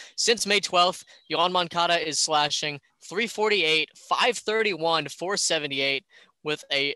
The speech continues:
ten oh nine O P S. His twenty-six point six percent walk rate leads the majors.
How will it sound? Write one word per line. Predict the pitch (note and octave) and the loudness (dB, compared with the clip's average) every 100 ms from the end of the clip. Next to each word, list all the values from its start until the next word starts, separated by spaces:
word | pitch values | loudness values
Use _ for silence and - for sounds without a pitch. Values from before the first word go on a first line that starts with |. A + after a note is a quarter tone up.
| - | -8
ten | - F#3 G3+ | -6 -2 -2
oh | E3 | -2
nine | D#3 D#3+ D3 | 0 0 -2
O | D3 | -6
P | - C#3 | -6 -2
S. | C3+ C3+ - - - - | -2 0 -2 -4 -10 -2
His | F#3 - | -2 -2
twenty-six | - A3 B3 - G#3+ - | -6 -4 0 0 0 -2
point | G3 F#3 | -4 -2
six | - F#3 - | -2 -4 -6
percent | - - D#3 C3+ | -6 -4 -4 -4
walk | D3+ F3 D3+ | -2 -2 -4
rate | C#3 C3+ C3 - _ _ | -6 -4 -4 -8 _ _
leads | D3+ E3+ E3 | -4 -2 -2
the | C#3+ C#3 | -6 -2
majors. | C#3+ C3+ A#2 - - | -2 -2 -4 -6 -6